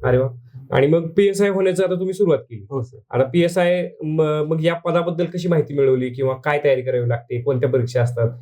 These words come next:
Speaker 1: हे कुठून कळालं?
Speaker 2: सर, मी जसं की ल-, लायब्ररीला गेल्यानंतर जे माझे शेजारी होते,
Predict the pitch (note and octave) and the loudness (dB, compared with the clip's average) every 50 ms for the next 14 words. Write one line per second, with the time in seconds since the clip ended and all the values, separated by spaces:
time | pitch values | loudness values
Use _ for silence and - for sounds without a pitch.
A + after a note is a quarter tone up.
0 | - _ _ - D#3 D#3+ E3 F#3+ F3 F3 E3 C#3+ C3 A#2 G#2+ G#2 G#2 - _ _ | -20 _ _ -2 0 2 2 2 2 2 2 2 0 0 -2 -2 -6 -10 _ _
1 | _ _ _ - - F#3 F#3+ G3 G3+ A3 F#3 G3 A3+ A3 - A#3 G3+ G#3 A#3 A#3+ | _ _ _ -2 0 2 4 4 4 4 2 0 0 -2 -4 -12 -12 -12 -10 -8
2 | A#3 A3 G3 - F3 F3 E3+ E3 F3 F#3+ F#3 G#3 A3 G#3+ G#3+ G3+ G3+ G3+ G3+ G3+ | -6 -4 0 0 2 2 2 2 0 0 0 0 0 2 2 2 2 0 0 0
3 | G3+ G3 G3 G3+ F#3 F#3+ F#3+ F#3 G3 F#3+ F#3+ F3+ F3+ - F#3 F#3 F3+ F#3 F#3 F#3 | -2 -2 -2 -2 -2 -2 -2 0 0 -2 -2 -4 -6 -4 -2 -2 0 0 0 0
4 | F3+ E3+ D#3 D3 D3+ E3+ E3 | 0 2 0 0 0 -2 -4